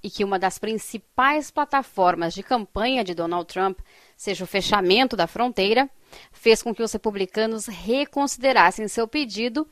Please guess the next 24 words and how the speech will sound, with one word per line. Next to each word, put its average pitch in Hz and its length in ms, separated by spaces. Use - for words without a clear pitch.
por 262 140
uma 262 240
lei 208 180
aprovada 202 720
durante 185 380
a 180 40
gestão 185 380
democrata. 175 800
Após 190 300
a 202 40
apresentação 190 540
do 202 100
texto, 240 400
Donald 185 340
Trump 202 280
pediu 269 360
aos 302 120
republicanos 202 840
para 226 160
que 254 140
se 262 160
opusessem 196 560
ao 175 100
projeto. 180 680